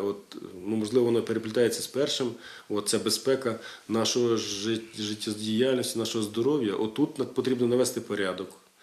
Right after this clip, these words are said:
тому що треба чітко знати, що за нас-, насінневий матеріал, він що собою являє, для того, щоб, е, це не було гонитвою за отриманням доходів.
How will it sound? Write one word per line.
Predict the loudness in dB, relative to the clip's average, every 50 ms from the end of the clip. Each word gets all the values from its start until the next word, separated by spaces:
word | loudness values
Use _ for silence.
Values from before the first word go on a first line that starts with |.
| -20 -20 -14 _
тому | -2 0 0 0
що | -2 -2
треба | 0 0 2 2 2
чітко | 2 2 0 -2 0 0 0 0
знати, | 0 0 -4 -6 -6 -8 -10 -14 -16 -18 -20 -20 -20 -20 -20 -10
що | -4 -2 2 4 6 6
за | 6 6 4
нас-, | 4 2 2 0 0
насінневий | 0 0 0 0 0 0 2 2 2 2 2
матеріал, | 0 0 -2 -2 -4 -2 0 0 0 0 -2 -4 -6 -10 -16 -20 -20 -20 _ -2
він | -2 -2 0
що | -2 -2 0 0 0 0
собою | -2 -2 0 2 4 6 6 6
являє, | 6 4 4 2 2 2 0 -2 -4 -4 -8 -14 -18 -14 -8
для | -8 -2
того, | 2 6 6 6 8
щоб, | 8 6 6 8 8
е, | 6 6 6 2 -4 -10 -14 -18 -20 -20 _ _ -4 0 2 4 4 4 4 4 4
це | 4 6 8
не | 8 8 8
було | 8 6 8 10 10 10 10 10 8 2 -2
гонитвою | -2 0 2 4 4 4 4 4 2 4 4 6 4
за | 4 4 2 2 2
отриманням | 2 0 0 -2 -2 0 0 0 0 0 -2
доходів. | -4 -6 -6 -2 -2 -2 -2 -2 -6